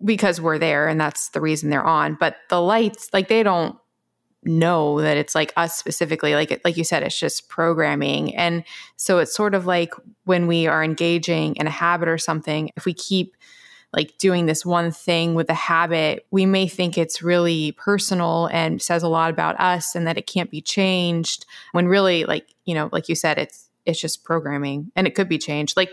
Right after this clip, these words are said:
you could reprogram the lights not to come on at the grocery store, or you could program them to come on blue or pink. And it's, like, not,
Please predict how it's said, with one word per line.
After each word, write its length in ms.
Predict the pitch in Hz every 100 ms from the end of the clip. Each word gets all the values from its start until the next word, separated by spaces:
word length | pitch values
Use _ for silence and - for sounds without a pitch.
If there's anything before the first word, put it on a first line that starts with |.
| -
you 160 | 190
could 140 | 190 175
reprogram 840 | 175 170 - 170 160 156 151 147 -
the 80 |
lights 260 | 156 151 -
not 160 | 160 156
to 60 |
come 160 | - 143
on 240 | 139 143 -
at 60 |
the 60 | -
grocery 300 | - 147 151
store, 240 | - 143
or 140 | - 175
you 80 | 185
could 260 | 170 -
program 320 | 185 170 170
them 160 | 165 156
to 60 | -
come 180 | 170
on 180 | 156 151
blue 340 | 175 220 170 147
or 240 | 151 151 _ _
pink. 380 | 254 196 143 -
And 260 | - 170 151
it's, 200 | 185 -
like, 140 | 185
not, 320 | 196 196 196